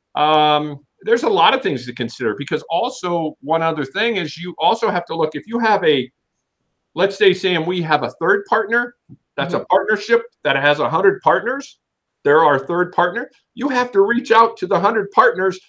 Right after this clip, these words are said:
Speaker 1: in the partnership that's invested with us to see if they have any filing requirements. What about this?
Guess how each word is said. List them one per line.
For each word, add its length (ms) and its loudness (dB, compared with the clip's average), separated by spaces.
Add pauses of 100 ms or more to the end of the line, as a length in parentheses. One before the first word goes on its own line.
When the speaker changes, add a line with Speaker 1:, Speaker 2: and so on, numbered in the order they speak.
(220)
Speaker 1:
in 80 -2
the 80 -2
partnership 580 0
that's 160 -2
invested 540 0
with 160 -2
us 160 -2
to 100 -4
see 240 -4
if 160 0
they 260 0
have 240 4
any 140 -4
filing 380 -2
requirements. 500 -6 (380)
What 120 2
about 280 2
this? 280 -6